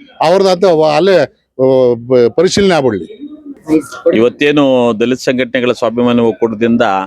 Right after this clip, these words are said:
Speaker 2: ಒಂದು ಹನ್ನೆರಡು ರಾಜ್ಯಾಧ್ಯಕ್ಷರುಗಳು ಸೇರಿ ಪತ್ರಿಕಾ ಹೇಳಿಕೆಯನ್ನು ಮಾಡ್ತಾರೋ ಉದ್ದೇಶ ಅಷ್ಟೇ. ಬೆಂಗಳೂರಿನ ದಕ್ಷಿಣ ನಗರ ಪಾಲಿಕೆಯ ವ್ಯಾಪ್ತಿಗೆ ಉತ್ತರಳ್ಳಿ ಹೋಬಳಿಯಲ್ಲಿರುವ ಕೆಂಬತ್ತಳ್ಳಿ ಮತ್ತೆ ಗೊಳ್ಳಳ್ಳಿಯ,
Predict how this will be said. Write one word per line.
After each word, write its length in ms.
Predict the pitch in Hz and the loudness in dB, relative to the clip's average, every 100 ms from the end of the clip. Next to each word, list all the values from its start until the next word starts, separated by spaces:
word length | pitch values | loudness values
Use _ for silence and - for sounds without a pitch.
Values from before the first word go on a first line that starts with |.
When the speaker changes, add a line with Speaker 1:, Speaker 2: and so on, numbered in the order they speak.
| - _ _ _ _ _ _ - | -10 _ _ _ _ _ _ -6
Speaker 2:
ಒಂದು 360 | 110 117 113 101 | 0 2 2 2
ಹನ್ನೆರಡು 420 | 98 131 139 135 | 2 2 2 2
ರಾಜ್ಯಾಧ್ಯಕ್ಷರುಗಳು 840 | 117 113 120 113 113 - 110 107 | 0 0 -2 -2 -4 -2 -2 -2
ಸೇರಿ 280 | 101 123 127 | -2 -2 -2
ಪತ್ರಿಕಾ 400 | 110 - 113 123 | -4 -6 -4 -2
ಹೇಳಿಕೆಯನ್ನು 420 | 113 107 104 101 | 0 0 -2 -2
ಮಾಡ್ತಾರೋ 360 | 101 95 - 98 | -2 -4 -2 -4
ಉದ್ದೇಶ 380 | 87 110 120 104 | 0 -2 -2 -4
ಅಷ್ಟೇ. 380 | - 113 131 131 - _ _ _ _ _ _ 92 | -4 -2 -4 -4 -16 _ _ _ _ _ _ -2
ಬೆಂಗಳೂರಿನ 440 | 110 127 135 117 | 0 2 0 0
ದಕ್ಷಿಣ 320 | 107 - 120 110 82 _ - 98 | -2 -2 -2 -2 -4 _ -8 -4
ನಗರ 180 | 101 113 | -2 -2
ಪಾಲಿಕೆಯ 480 | 110 107 92 98 85 71 - - - - - | 0 -2 -2 -2 -2 -6 -12 -20 -20 -20 -6
ವ್ಯಾಪ್ತಿಗೆ 380 | 92 98 - 110 | -6 -4 -4 0
ಉತ್ತರಳ್ಳಿ 420 | 107 92 113 113 107 107 101 92 101 | 0 0 0 0 2 4 4 2 0
ಹೋಬಳಿಯಲ್ಲಿರುವ 600 | 104 104 98 95 95 87 | 0 0 0 0 0 0
ಕೆಂಬತ್ತಳ್ಳಿ 580 | - 101 110 127 117 | -2 -2 0 0 -2
ಮತ್ತೆ 460 | 104 98 101 82 71 _ _ _ - | -2 -2 -2 -2 -4 _ _ _ -2
ಗೊಳ್ಳಳ್ಳಿಯ, 460 | 104 110 113 104 | 0 2 2 0